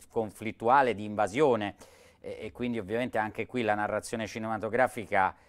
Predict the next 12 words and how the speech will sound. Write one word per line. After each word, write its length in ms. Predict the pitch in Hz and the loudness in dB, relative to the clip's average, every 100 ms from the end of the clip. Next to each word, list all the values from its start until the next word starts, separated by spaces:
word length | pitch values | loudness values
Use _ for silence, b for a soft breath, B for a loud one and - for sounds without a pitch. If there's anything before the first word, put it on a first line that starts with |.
| b - | b -14
eh, 340 | 104 104 101 - | -8 -6 -6 -6
i-, 160 | 135 151 160 | -10 -6 -4
incide. 640 | 143 - 165 117 110 98 b b b | -4 -4 -4 0 0 0 b b b
Posso 280 | - - 330 | 0 4 4
chiederle 480 | 339 269 156 139 - | 4 4 4 2 2
come 320 | 185 185 170 | 2 2 0
è 40 | |
nata 440 | 160 185 156 - 107 | 2 2 2 4 2
la 160 | 110 | 2
s-, 220 | - - 117 | -2 -10 -8
la 180 | 120 | -4
sua, 640 | 110 - 175 165 139 123 | -4 -4 2 6 6 4